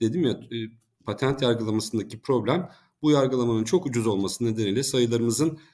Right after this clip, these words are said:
işte atıyorum elli olması gerekirken, e, beş yüz olması. Bu, bu, bu sorun çözülmeli bir şekilde.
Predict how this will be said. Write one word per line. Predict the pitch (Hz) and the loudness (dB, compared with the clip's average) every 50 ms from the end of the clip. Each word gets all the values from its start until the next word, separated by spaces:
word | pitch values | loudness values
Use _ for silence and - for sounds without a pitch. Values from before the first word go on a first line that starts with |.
| _ _ _ _ _ - | _ _ _ _ _ -6
işte | 113 113 - - 127 | -4 -4 -4 -4 -4
atıyorum | - - - 135 127 127 | -4 -2 0 0 2 4
elli | - 127 127 127 160 175 | 6 6 6 8 8 6
olması | 143 117 107 101 - - | 6 4 4 2 0 -2
gerekirken, | 104 98 92 85 85 90 95 85 - 175 190 185 185 - _ _ _ _ _ - | -2 -2 -2 -2 -2 -4 -6 -2 0 0 0 0 -2 -6 _ _ _ _ _ -8
e, | 151 139 135 110 | -8 -4 2 4
beş | 143 196 - - | 4 4 4 4
yüz | 139 110 101 | 2 0 0
olması. | 82 69 71 76 76 - - - 76 - _ - | -2 -6 -8 -8 -8 -8 -8 -8 -10 -16 _ -8
Bu, | 151 165 175 135 143 135 | -8 -6 -8 -8 -12 -18
bu, | 127 123 - 156 185 - _ | -20 -20 -18 -18 -18 -14 _
bu | - 220 | -6 -4
sorun | 220 - 190 170 147 147 170 170 147 151 147 _ _ _ - 165 139 135 _ _ _ - _ _ _ _ _ - _ - | -2 2 2 2 4 4 2 0 -2 -6 -12 _ _ _ -20 -20 -20 -20 _ _ _ -20 _ _ _ _ _ -14 _ -2
çözülmeli | - 143 120 117 104 95 85 78 76 | 0 2 2 2 2 0 -2 -4 -6
bir | 73 | -6
şekilde. | - - - - 73 73 - | -8 -8 -10 -12 -16 -18 -20